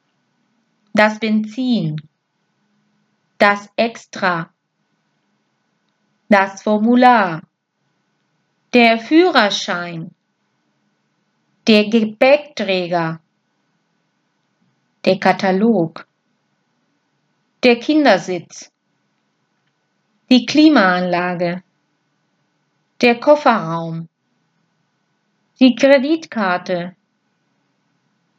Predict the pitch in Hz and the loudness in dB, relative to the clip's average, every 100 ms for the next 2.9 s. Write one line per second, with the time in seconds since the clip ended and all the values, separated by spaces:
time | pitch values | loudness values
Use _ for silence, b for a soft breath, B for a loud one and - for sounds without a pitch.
0 | _ _ _ 226 208 208 269 262 202 165 | _ _ _ 0 0 0 -2 0 0 -4
1 | 165 _ _ _ _ _ _ _ _ - | -8 _ _ _ _ _ _ _ _ 0
2 | 254 220 - 302 285 220 196 180 170 | 2 2 4 4 4 4 2 -2 -14